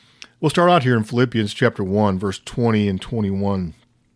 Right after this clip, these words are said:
It says, "According to my earnest expectation and hope." Again, Paul is living by faith and his trust in who Jesus Christ is and what he's done. He says, "Because of that,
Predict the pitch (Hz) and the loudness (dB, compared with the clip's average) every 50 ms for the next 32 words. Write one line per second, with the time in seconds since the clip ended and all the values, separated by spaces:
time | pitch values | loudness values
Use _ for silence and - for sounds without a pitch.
0 | _ _ _ _ - - _ _ _ _ _ - - - - _ _ - 131 - | _ _ _ _ -20 -20 _ _ _ _ _ -20 -20 -20 -20 _ _ -4 0 2
1 | 151 117 131 131 - - 185 214 233 196 151 - 135 131 135 131 110 113 123 131 | 2 4 2 0 2 2 4 4 4 2 2 2 2 2 2 2 2 2 2 2
2 | 127 110 - 131 117 - - 117 110 110 - 127 113 113 - - 117 104 98 85 | 2 0 0 -2 -4 -2 -2 -4 -2 0 0 0 0 0 0 -4 -4 -4 -4 -2
3 | 85 113 107 98 95 - - - - _ _ _ _ _ _ _ _ _ _ _ | 0 0 0 0 -2 -6 -14 -18 -18 _ _ _ _ _ _ _ _ _ _ _
4 | - 104 104 123 123 107 104 - 113 117 123 120 110 101 98 104 113 117 127 120 | -8 -2 2 2 2 2 2 0 2 4 6 6 4 4 2 0 2 2 2 4
5 | 110 110 110 110 - - 101 101 101 95 101 104 98 95 - - - 131 123 120 | 4 4 2 2 0 -2 -4 -4 -4 -4 -6 -6 -8 -8 -8 -4 0 0 2 2
6 | 113 - - 95 87 117 120 104 107 120 123 120 120 113 113 - - 123 117 113 | 0 -2 -4 -4 -2 -2 -2 -2 0 -2 -2 -2 -2 -6 -6 -4 -2 0 0 0
7 | 110 - 113 110 104 101 104 110 107 104 101 95 113 113 110 104 98 101 104 98 | -2 -2 -2 -2 0 0 0 0 0 0 0 0 0 2 2 2 0 0 -2 -2
8 | 110 110 104 92 113 104 - - 240 196 139 104 101 98 101 101 104 - | 0 -2 -2 -2 -4 -6 -4 -2 -2 -2 -2 -2 -2 -2 -4 -4 -6 -8